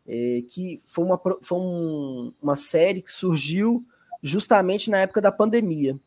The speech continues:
né? É, esses sacos aí são os sacos da Carolina, estão lá no, no Instituto Moreira Salles, mas a ideia dele surgiu a partir de um saquinho que eu recebi de um ex-namorado meu.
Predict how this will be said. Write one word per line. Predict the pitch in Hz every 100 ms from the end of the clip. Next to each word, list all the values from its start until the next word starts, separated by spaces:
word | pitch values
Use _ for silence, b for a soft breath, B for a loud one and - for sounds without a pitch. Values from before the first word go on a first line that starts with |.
| -
né? | 127 135 156 - B B B B -
É, |
esses | 120 120 117 120 -
sacos | - 143 - 160
aí | 156
são | 160 190 202 202 185
os | -
sacos | 165 165 165
da | 165
Carolina, | 190 185 170 160 185 208 233 -
estão | _ 151
lá | 143 143
no, | 139 131 120 127 -
no |
Instituto | 131 - 139 143
Moreira | 139 135 131
Salles, | 131 - 151 165 - - b b b b _ _
mas | 156 175
a | 196
ideia | 190 170 185 170
dele | 151 175 220
surgiu | - 214 151 185
a |
partir | - 196 - 202 214
de | 170
um | 240
saquinho | 240 247 240 - 208 247
que | 180
eu |
recebi | 170 - 170 147 165 269
de | - 131
um | 147 139 123 123
ex-namorado | 135 139 143 139 123 123 131
meu. | 127 170 220